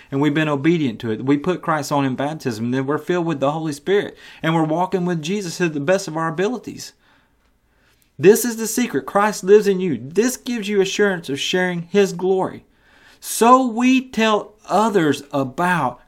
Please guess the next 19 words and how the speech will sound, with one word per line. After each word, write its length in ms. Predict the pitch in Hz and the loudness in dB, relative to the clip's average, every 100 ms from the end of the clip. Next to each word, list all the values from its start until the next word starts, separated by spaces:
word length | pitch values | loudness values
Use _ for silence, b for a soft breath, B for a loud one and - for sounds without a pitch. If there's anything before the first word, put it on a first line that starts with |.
| - | -8
Christ 300 | 190 170 175 | -4 0 0
because 240 | 175 196 | 2 2
we 100 | 233 | 0
want 240 | 202 220 | -2 -2
them 140 | 233 220 | -2 -2
to 100 | 208 | 0
have 160 | 202 190 | 0 0
that 140 | 196 | 0
assurance 400 | 190 208 208 190 | 0 0 0 -2
too. 360 | - 247 - - B B B B B B - | -4 -4 -4 -12 B B B B B B 4
We, 180 | 220 | 4
we 200 | 180 233 | 6 4
want 320 | 233 220 226 226 | 4 2 0 -2
them 200 | 226 208 | -2 -2
to 60 | |
know 540 | 196 202 240 214 180 175 B B - | 0 0 2 2 0 -6 B B -4
that 280 | 180 165 | -2 -2
God 320 | 151 196 208 196 | -2 -2 -2 -2
has 340 | 196 190 175 | -2 -2 -4